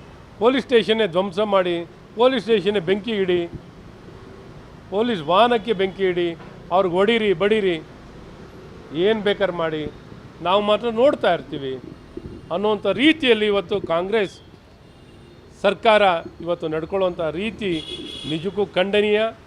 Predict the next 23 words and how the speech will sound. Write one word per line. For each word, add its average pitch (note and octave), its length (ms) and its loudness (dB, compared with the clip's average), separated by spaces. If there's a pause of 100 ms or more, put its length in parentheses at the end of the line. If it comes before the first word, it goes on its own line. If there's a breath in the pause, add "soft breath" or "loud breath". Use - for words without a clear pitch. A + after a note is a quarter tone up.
(440)
ಇದನ್ನು E3 340 -2
ಸಂಪೂರ್ಣವಾಗಿ G3 720 0
ಖಂಡಿಸ್ತೀವಿ. G3 640 -4 (680)
ಇದೆಲ್ಲ F3 240 -2
ಒಂದು G#3 160 2
ಕಡೆ G3 340 0
ಹೇಳೋದನ್ನ G#3 340 2
ಹೇಳಿ G3+ 320 2 (420)
ನಾವು D3 120 -2
ಮಾಡೋದು F3 340 0
ಮಾಡ್ತೀವಿ G#3 420 2
ಅನ್ನೋಂಥ F#3+ 280 -2
ರೀತಿಯಲ್ಲಿ F3+ 460 -4
ಇವತ್ತು F3 180 -4
ಕಾಂಗ್ರೆಸ್ E3 420 -6 (540)
ಸರ್ಕಾರ F#3+ 380 0 (640)
ಆ D#3 100 0
ಮನಸ್ಥಿತಿಯಲ್ಲಿದೆ. F#3 960 -4 (240)
ಆ, D#3 40 -4 (200)
ಆ D#3+ 40 2
ರೀತಿ G3 380 -6
ಕೆಟ್ಟ B3+ 360 0
ಆಡಳಿತವನ್ನು F#3+ 800 2